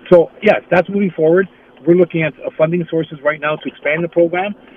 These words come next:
So, again, w-, we're already moving down this road. And as you've mentioned, there, there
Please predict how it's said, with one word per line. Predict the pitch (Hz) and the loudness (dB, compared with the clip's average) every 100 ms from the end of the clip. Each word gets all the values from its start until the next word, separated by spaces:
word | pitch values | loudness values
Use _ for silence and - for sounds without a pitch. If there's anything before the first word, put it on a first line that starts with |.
| - - | -20 -2
So, | 185 | 2
again, | 175 233 151 127 | 4 2 -2 -8
w-, | - 185 | -14 -2
we're | 240 | 0
already | 254 220 | 0 -2
moving | 190 202 165 | -6 -6 -6
down | 156 170 | -6 -8
this | 135 - | -12 -10
road. | 117 131 - - - - - | -8 -10 -16 -20 -20 -20 -10
And | 175 | -4
as | 196 175 | -2 -2
you've | 247 190 | -6 -6
mentioned, | 185 214 120 117 - _ _ - - | -6 -4 -8 -10 -18 _ _ -20 -4
there, | 202 269 - | -2 -2 -6
there | 247 | -10